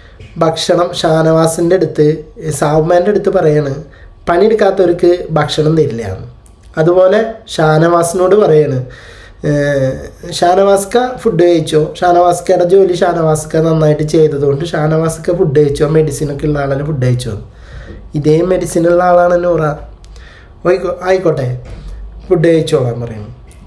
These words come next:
നൂറ വന്ന് ചോദിച്ചപ്പോൾ പറഞ്ഞു, നൂറയ്ക്ക് ഫുഡ് തരാൻ പറ്റില്ല എന്ന്. ഭക്ഷണം കഴിക്കാതെ ഫുഡ് തരാൻ പറ്റില്ല എന്ന് നൂറയും,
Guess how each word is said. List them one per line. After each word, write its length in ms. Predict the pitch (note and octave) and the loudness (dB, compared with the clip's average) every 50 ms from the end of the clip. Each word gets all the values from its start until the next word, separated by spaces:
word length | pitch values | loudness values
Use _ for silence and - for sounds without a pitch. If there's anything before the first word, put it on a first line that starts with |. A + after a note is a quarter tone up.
| - - - - F3+ | -20 -20 -16 -6 0
നൂറ 240 | F3+ F#3+ G3 G#3+ | 2 2 4 4
വന്ന് 260 | A3+ A3+ A3 G3 F#3+ F#3+ | 4 4 4 2 2 2
ചോദിച്ചപ്പോൾ 380 | G3 F#3 - - E3+ D3+ D#3+ | 2 0 2 0 0 2 2
പറഞ്ഞു, 180 | D#3 D#3 D#3+ E3 | 0 0 0 0
നൂറയ്ക്ക് 400 | E3 D#3+ D3+ D3+ D3+ D3 - - | 0 0 2 2 0 0 -2 -8
ഫുഡ് 320 | - - D#3 C3 C#3+ C#3+ | -6 -6 -4 -2 0 0
തരാൻ 240 | D3 C3+ C#3 C#3 D3+ | 2 0 0 -2 0
പറ്റില്ല 420 | F3 F3 F3 - E3+ C#3 A#2+ G#2 | -2 -2 -2 -2 -2 -2 -2 -2
എന്ന്. 200 | F#2+ G2 - - - - - - - - - - - - - - - - - - | -4 -8 -12 -16 -18 -18 -20 -20 -20 -20 -20 -20 -20 -20 -20 -20 -20 -18 -4 -2
ഭക്ഷണം 520 | D#3+ D#3+ D#3 - - - G3 G#3 A3 B3 | -2 -2 0 -2 -2 0 2 2 2 2
കഴിക്കാതെ 640 | A#3+ G#3 F#3 - - F3 D3+ D3 C3+ D3 D#3+ F3+ - - - - | 2 2 2 0 0 0 0 0 0 0 0 -2 -2 -8 -14 -8
ഫുഡ് 280 | - D3+ C3 D#3+ D#3+ | -6 0 0 2 2
തരാൻ 280 | F#3+ E3 D#3 D3+ D3+ D#3 F#3+ | 2 2 2 2 0 0 0
പറ്റില്ല 320 | F3 - - G3 F#3+ E3+ | -2 -2 -4 -2 -2 0
എന്ന് 220 | D3+ C#3+ C#3+ D#3 F3 F3+ F3+ | 0 0 -2 -4 -6 -4 -4
നൂറയും, 520 | F3+ F#3 F#3 F#3+ G3 G3+ A3 A#3 B3 C4 | -2 0 2 4 4 4 4 2 0 -2